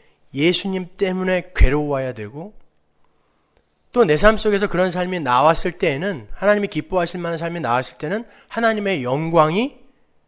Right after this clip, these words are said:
찬양이 돼야 돼요, 여러분 안에서. 그게 민감하게 하나님과 함께 이 세상을 살아가는 이들이에요. 이 비유가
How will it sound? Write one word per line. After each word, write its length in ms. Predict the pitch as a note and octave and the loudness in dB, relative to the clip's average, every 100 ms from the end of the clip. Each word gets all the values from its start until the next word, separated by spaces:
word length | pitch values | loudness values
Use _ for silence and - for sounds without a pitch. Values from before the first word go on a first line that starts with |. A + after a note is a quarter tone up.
| _ _ _ _ _ _ _ | _ _ _ _ _ _ _
찬양이 600 | - A3+ B3+ C4+ B3+ B3 | -6 -2 -2 0 0 -2
돼야 240 | D#3 B2+ | -4 -6
돼요, 260 | A2+ A2 A2 | -6 -12 -12
여러분 280 | B2 A2+ G#2+ | -10 -12 -12
안에서. 600 | G2+ G#2 G#2+ - - B2+ _ _ _ _ _ _ _ _ _ _ _ _ _ _ _ _ _ _ _ _ _ _ _ _ _ _ _ _ _ | -14 -14 -8 -8 -8 -16 _ _ _ _ _ _ _ _ _ _ _ _ _ _ _ _ _ _ _ _ _ _ _ _ _ _ _ _ _
그게 260 | - B3+ A3+ | 0 4 4
민감하게 1040 | C3+ E3 G3+ A3 G#3+ F#3+ F3 A#3 B2 G2+ _ _ _ _ | 4 0 6 6 6 4 2 0 -2 -6 _ _ _ _
하나님과 600 | - - A#3+ B3 A3+ G#3 G#3+ | -14 -6 -2 -2 -4 -2 -2
함께 440 | - C4+ - B3+ | -2 -10 -8 -6
이 80 | E3+ | -6
세상을 380 | D#3+ E3+ E3 D3+ | -6 -6 -6 -8
살아가는 540 | - G3+ F#3 E3 D3+ | -8 -10 -10 -12 -12
이들이에요. 800 | A#2 A#2+ C3 A2+ G#2+ G#2 G#2+ B2+ _ _ _ _ _ _ _ _ _ _ _ _ _ _ _ _ _ _ _ _ _ _ _ _ _ _ _ _ _ _ _ _ _ _ _ | -12 -12 -12 -12 -14 -18 -20 -20 _ _ _ _ _ _ _ _ _ _ _ _ _ _ _ _ _ _ _ _ _ _ _ _ _ _ _ _ _ _ _ _ _ _ _
이 180 | A3+ C4 | -2 -2
비유가 800 | C4 F#3+ F3 C#3 D#3 C3+ G2+ | 0 -4 -2 -2 -2 -2 -8